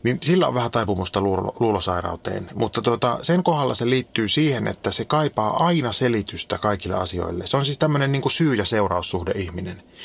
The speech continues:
Jos tulee flunssa, niin se johtuu aina jostakin tietystä asiasta, esimerkiksi, että ilman hanskoja on metron tankoon koskettu. Jos on paha olo, se on jotain, mitä on syöty.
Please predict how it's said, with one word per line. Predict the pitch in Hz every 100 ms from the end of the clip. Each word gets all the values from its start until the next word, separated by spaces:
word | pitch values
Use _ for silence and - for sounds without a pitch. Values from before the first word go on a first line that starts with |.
| - -
Jos | 147 175
tulee | - 110 95
flunssa, | - 160 160 - 156 - - -
niin | 127 123
se | 123
johtuu | 139 127 135
aina | 147 156
jostakin | 123 113 - 104 101
tietystä | 117 110 - -
asiasta, | 98 95 90 -
esimerkiksi, | 110 120 147 151 165 135
että | -
ilman | 131 127 117 110
hanskoja | 107 104 - 107
on | 104 98
metron | 98 95 98
tankoon | 87 90 85 85
koskettu. | 85 - - - - - - -
Jos | 160 165
on | 120 101
paha | 131 107
olo, | 98 139 143 139
se | -
on | 139
jotain, | 135 123 117
mitä | 104 98
on | 95
syöty. | 90 90 87 -